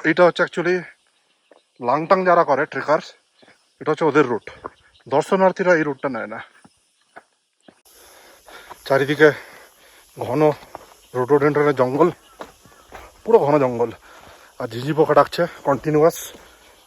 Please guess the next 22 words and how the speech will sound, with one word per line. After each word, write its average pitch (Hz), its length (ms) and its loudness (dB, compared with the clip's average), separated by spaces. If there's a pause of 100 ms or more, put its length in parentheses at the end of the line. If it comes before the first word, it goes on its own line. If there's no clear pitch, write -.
আর 123 140 -8
পুরো 175 140 2 (120)
খাড়া 147 300 4
উতরাই, 170 280 4 (800)
একদম 247 260 8
খাড়া, 143 220 2
প্রচণ্ড 240 300 4 (120)
খাড়া। 110 180 -2 (1160)
এটাকে 160 260 2
বলা 165 160 6
হচ্ছে - 220 -4
শর্টকাট। 147 380 4 (1600)
আর 143 140 0
একটা 175 180 0
রাস্তা - 180 4
আছে 196 180 6
চন্দনবাড়ি 185 460 4
থেকে, 165 140 0 (1040)
প্রচুর 190 280 0
ভিড়, 190 220 4 (840)
প্রচুর 170 300 0
দর্শনার্থী, 160 460 4